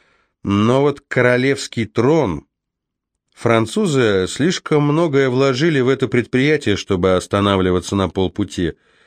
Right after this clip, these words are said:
Тронный зал сверкает позолотой, трон стоит на законном месте,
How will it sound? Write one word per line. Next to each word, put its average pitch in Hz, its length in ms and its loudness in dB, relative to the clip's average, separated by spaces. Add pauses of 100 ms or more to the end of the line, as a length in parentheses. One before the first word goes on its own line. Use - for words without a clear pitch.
(280)
Тронный 135 520 2
зал 131 340 0
сверкает 113 640 -2
позолотой, 104 840 0 (420)
трон 147 340 2
стоит - 420 0
на 101 120 2
законном 113 580 0
месте, 113 640 -2